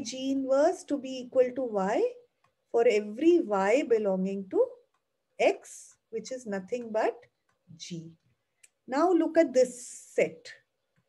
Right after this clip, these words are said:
This set is a collection of all those elements in capital G, which are commuting with each and every Y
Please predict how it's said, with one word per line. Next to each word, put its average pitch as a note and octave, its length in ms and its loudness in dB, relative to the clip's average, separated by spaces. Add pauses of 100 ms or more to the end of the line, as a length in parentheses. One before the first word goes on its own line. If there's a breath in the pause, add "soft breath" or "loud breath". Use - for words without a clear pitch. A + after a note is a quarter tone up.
(140)
This D4+ 400 -4
set D4+ 480 0
is B3 180 -2
a C4+ 80 2
collection A3+ 540 -2
of D4 160 -2
all A#3+ 340 4
those D4 220 2
elements B3+ 520 0
in B3+ 200 -8
capital A#3+ 580 -2
G, A#3 400 -4 (600)
which C4+ 220 -4
are D4+ 200 2 (100)
commuting D4+ 960 2
with G4 200 2 (220)
each D4+ 340 -2
and D#4 180 4
every B3+ 360 2
Y F3+ 580 0